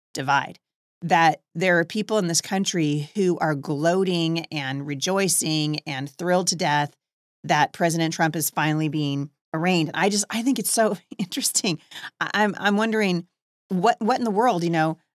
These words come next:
uh, Bill Clinton, uh, these guys, uh, they, they commit fraud on the American people. He is a corrupt human being. Hillary Clinton, one of the worst political figures in American history. Barack Obama had to pay a fine for the stupidity that he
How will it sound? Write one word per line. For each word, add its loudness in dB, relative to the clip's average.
uh, 0
Bill 2
Clinton, -2
uh, -6
these 0
guys, 4
uh, -14
they, -2
they -2
commit -2
fraud 4
on 0
the 0
American 0
people. 2
He -6
is -2
a -2
corrupt 0
human 0
being. 0
Hillary -2
Clinton, -4
one 0
of -2
the -2
worst 0
political -2
figures 0
in 0
American 0
history. 0
Barack 2
Obama 2
had 0
to -6
pay -6
a -2
fine 0
for -6
the -6
stupidity -4
that -6
he -2